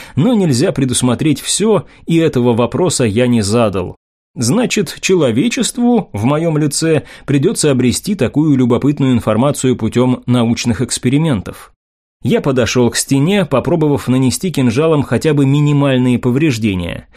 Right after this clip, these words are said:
Клинок оставил на кладке едва заметную царапину, которая тут же затянулась.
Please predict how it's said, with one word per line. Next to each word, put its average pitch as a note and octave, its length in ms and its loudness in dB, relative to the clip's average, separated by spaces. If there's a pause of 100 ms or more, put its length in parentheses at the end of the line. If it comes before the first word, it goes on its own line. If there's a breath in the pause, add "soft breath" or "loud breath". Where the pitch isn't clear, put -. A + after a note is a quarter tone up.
(200 loud breath)
Клинок C#3+ 420 0
оставил B2+ 460 2
на A#2+ 140 2
кладке D#3+ 500 0
едва A#2+ 340 0
заметную A#2 460 0
царапину, F#3 560 -2
которая D#3 460 0
тут B2 260 0
же B2+ 140 0
затянулась. E3 680 -2